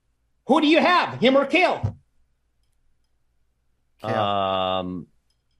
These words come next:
Speaker 3: probably Kale based on level of dominance, 'cause he was just
Speaker 2: Dominance
Speaker 3: so,
Speaker 2: matters.
Speaker 3: so
Speaker 2: Why does
Speaker 3: dominant,
Speaker 2: that?
Speaker 3: yeah.
Speaker 2: Why?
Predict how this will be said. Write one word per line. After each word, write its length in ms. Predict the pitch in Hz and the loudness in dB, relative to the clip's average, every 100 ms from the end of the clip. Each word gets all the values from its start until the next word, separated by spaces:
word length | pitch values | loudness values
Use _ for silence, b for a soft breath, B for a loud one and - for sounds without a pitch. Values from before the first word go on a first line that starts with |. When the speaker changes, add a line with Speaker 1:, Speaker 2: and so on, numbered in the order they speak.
| _ _ _ _ _ | _ _ _ _ _
Speaker 3:
probably 260 | 120 127 160 | -6 -6 -6
Kale 320 | - 117 120 | -6 -2 -2
based 280 | 101 104 - | -2 -4 -2
on 160 | 101 101 | -4 -2
level 220 | 95 85 | -4 -6
of 100 | - | -6
dominance, 560 | 82 92 104 80 78 | -6 -4 -4 -8 -12
'cause 200 | - 87 | -14 -12
he 60 | 101 | -6
was 80 | 123 | -4
just 120 | 185 | -2
Speaker 2:
Dominance 320 | 214 226 202 | -2 -2 -4
Speaker 3:
so, 60 | 156 | -4
Speaker 2:
matters. 680 | 170 214 165 110 - - - | 0 0 0 -6 -14 -20 -12
Speaker 3:
so 80 | 90 104 - | -10 -8 -10
Speaker 2:
Why 300 | 80 80 160 | -6 -2 -2
does 140 | 202 220 | -2 -2
Speaker 3:
dominant, 0 | |
Speaker 2:
that? 160 | 214 135 | -4 -2
Speaker 3:
yeah. 40 | |
Speaker 2:
Why? 360 | 147 190 214 | -2 -2 -4